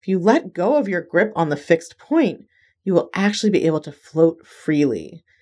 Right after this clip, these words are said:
You will see so much more, and it will become much easier, not only to navigate the relationships in your life that you do want or need to stay in, but to let go of others because you see so clearly that it's just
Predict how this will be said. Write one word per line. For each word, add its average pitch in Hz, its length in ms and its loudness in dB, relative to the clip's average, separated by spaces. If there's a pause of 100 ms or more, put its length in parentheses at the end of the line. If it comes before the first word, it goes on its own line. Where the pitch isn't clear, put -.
(180)
You 185 120 -2
will 175 100 2
see 170 360 -2
so 277 160 0
much 285 200 0
more, 320 340 0
and 180 100 -2
it 160 40 -2
will 170 80 -2
become 196 380 0
much - 300 -8
easier, 208 760 2 (920)
not 208 440 -2
only 240 280 0
to 202 120 -6
navigate 170 540 0
the 160 80 0
relationships 147 800 0
in 156 100 -8
your 139 120 -2
life 135 240 2
that 117 100 -4
you 135 120 -4
do 170 280 0
want 143 320 0
or 135 80 -2
need 135 220 -6
to 139 80 -6
stay 359 280 0
in, 233 220 -4 (240)
but 381 200 2
to 330 100 -4
let 311 200 0
go 277 200 0
of 208 180 -4
others 311 400 -2
because 185 380 2
you 185 100 0
see - 380 -2
so 202 180 -2
clearly 302 420 0
that 170 140 0
it's 151 160 -6
just 170 320 0